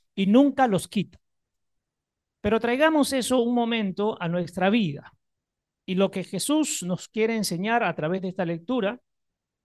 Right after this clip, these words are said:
es que, mis amados, si no nos decidimos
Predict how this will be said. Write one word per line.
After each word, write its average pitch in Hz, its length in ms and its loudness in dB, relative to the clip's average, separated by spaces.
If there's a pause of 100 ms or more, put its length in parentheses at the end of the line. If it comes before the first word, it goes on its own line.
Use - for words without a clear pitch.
(300)
es 208 140 -2
que, 214 120 2
mis 202 160 -2
amados, 208 500 -2 (1500)
si - 240 -4
no 311 180 2
nos 311 180 2
decidimos 208 880 -4